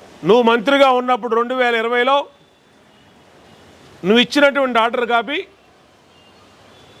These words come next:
సీతారామ కళ్యాణ మండపం, సత్యనారాయణపురం ముప్పై మూడో డివిజన్లో ఉన్న కళ్యాణ మండపాన్ని భువనేశ్వరి పీఠం, ఈ పీఠం ధర్మాధికారి ఎవడు?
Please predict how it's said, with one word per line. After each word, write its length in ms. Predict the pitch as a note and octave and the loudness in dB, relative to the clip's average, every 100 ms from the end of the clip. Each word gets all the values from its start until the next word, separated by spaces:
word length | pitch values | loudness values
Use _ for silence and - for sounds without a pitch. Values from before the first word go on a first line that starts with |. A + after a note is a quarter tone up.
| - - - - - - - - - - - - - | -20 -20 -20 -20 -20 -20 -20 -20 -20 -20 -20 -14 0
సీతారామ 580 | B3+ C4+ C#4+ C#4 C4 C4 A#3 | 2 4 4 2 0 2 2
కళ్యాణ 260 | B3 B3+ A#3+ | 2 0 0
మండపం, 340 | A#3+ A3+ B3+ F4 - _ _ _ _ _ _ | -2 0 0 -2 -4 _ _ _ _ _ _
సత్యనారాయణపురం 880 | G3+ G#3 C4+ C4+ C4+ B3+ A#3+ A#3+ C#4 B3+ | -2 0 0 2 2 0 -2 0 0 -2
ముప్పై 240 | G#3 C4 B3+ | -2 0 0
మూడో 180 | B3+ C4 A#3+ | 0 0 -2
డివిజన్లో 340 | B3 B3 A#3+ A#3 | -6 -4 -4 -4
ఉన్న 100 | A3 F#3 | -4 -4
కళ్యాణ 200 | A3 A3+ | -2 -4
మండపాన్ని 460 | A3+ G#3+ G#3+ A3 C#4 F#4+ _ _ _ _ D#3 | -4 -4 -4 -4 -6 -8 _ _ _ _ -2
భువనేశ్వరి 680 | G3 C4 C#4 C4 A#3+ C4 B3 A#3 | 0 2 2 0 -2 -4 -2 -2
పీఠం, 280 | A3+ G#3+ C3+ _ _ _ _ _ _ _ _ | -2 -4 -8 _ _ _ _ _ _ _ _
ఈ 140 | F#3 A#3+ | -2 -2
పీఠం 300 | A#3+ C4+ C#4+ B3 | 2 2 0 -2
ధర్మాధికారి 560 | B3 C4+ C#4+ C#4 C4+ C4 | -2 0 0 0 -4 -2
ఎవడు? 200 | C4 C4 | -2 0